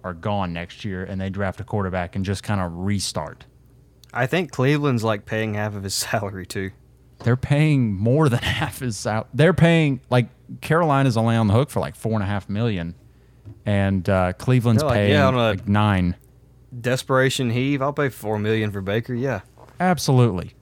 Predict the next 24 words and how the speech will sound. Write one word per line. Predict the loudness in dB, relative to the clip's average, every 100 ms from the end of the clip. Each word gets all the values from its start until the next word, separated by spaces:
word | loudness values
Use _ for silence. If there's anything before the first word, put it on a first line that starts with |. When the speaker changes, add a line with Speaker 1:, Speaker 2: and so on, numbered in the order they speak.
| -4
Speaker 1:
Well | 2 4 6
worth | 4 0 -4
it. | 0
Much | 2 4
better | 2 4
than | 4 4
the | 2 0
eighteen | -2 -2 -2 2 4 4
they've | 0 -2
gotta | -4
pay | -2 -2 -2
Sam | -2 -4 -4
Darnold. | -8 -10 -18 _ _ _ _ -20 _ _ _ _ _ -20 -18
Speaker 2:
God. | -14 -14 -14 -16 -16 -18 -20 -20 -20 _ -20 -20 -20 -20 -20 _ -20 -20 -14
Their | -6
quarterback | -4 -4 -6
situation | -6 -8 -4 -6 -6 -10
is | -4
almost | -4 -2 -4 -4
as | -6
bad | -4 -4
as | -6
Cleveland's. | -8 -8 -8 -10 -14 -16 -20 -20 -20
<laughs> | -4